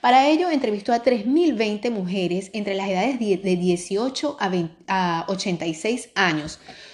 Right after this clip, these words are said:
todas de distintos sitios de los Estados Unidos, donde indagó sobre cómo habían sido las relaciones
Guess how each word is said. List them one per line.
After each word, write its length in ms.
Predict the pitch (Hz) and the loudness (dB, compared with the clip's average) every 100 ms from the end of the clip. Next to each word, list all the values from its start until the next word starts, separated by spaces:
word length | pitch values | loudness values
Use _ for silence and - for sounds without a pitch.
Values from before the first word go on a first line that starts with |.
| - | -6
todas 280 | - 302 349 | 6 8 8
de 120 | 311 | 2
distintos 500 | 262 202 - 247 254 | 0 -2 -4 -2 -2
sitios 300 | 269 262 262 | -6 -6 -4
de 80 | 254 | -2
los 120 | 202 | -4
Estados 340 | 185 - - 220 | -4 -4 -4 -2
Unidos, 340 | 220 220 190 | -2 0 0
donde 300 | 202 196 190 - | 0 0 -2 0
indagó 680 | 277 190 170 220 233 254 - - - | 0 0 0 0 0 -4 -14 -20 -12
sobre 380 | - 277 254 | -4 -2 -2
cómo 260 | - 339 392 | -2 0 0
habían 380 | 226 285 311 190 | 2 2 2 -2
sido 380 | 190 202 208 220 | -4 -2 -2 -2
las 140 | 202 | -2
relaciones 600 | 190 160 - 185 190 226 | -2 -4 -6 -6 -6 -6